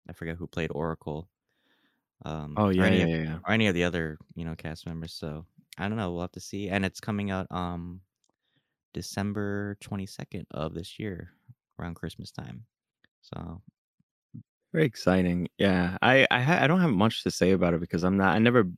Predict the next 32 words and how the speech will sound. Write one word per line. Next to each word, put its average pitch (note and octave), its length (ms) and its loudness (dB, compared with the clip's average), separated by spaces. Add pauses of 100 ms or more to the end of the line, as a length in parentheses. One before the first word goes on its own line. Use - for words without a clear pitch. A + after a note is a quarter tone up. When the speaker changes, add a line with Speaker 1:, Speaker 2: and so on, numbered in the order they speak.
Speaker 2:
really G2 320 4
been F2+ 260 4
a G2 80 0
big A2 220 -2
Matrix A#2+ 420 0
fan, C#3 580 2
but, G2+ 440 6
uh, F2+ 440 4
from C#3+ 200 4
a, C3+ 120 6
I A#2+ 160 8
mean, B2+ 340 6
visuals B2+ 580 6
look G#2 180 6
stunning, A#2 540 4
you G#2 120 4
know G#2 120 6
what G#2 100 6
I G#2 60 6
mean? A#2 240 6
It G2 80 4
definitely A#2 300 8
has, A2+ 140 6
like, G#2 200 4
this G2+ 200 4
Inception G2+ 580 4
vibe A#2 280 4
going A#2+ 240 6
on B2 220 6
here A#2+ 180 6
and A#2+ 160 4
there. B2 240 6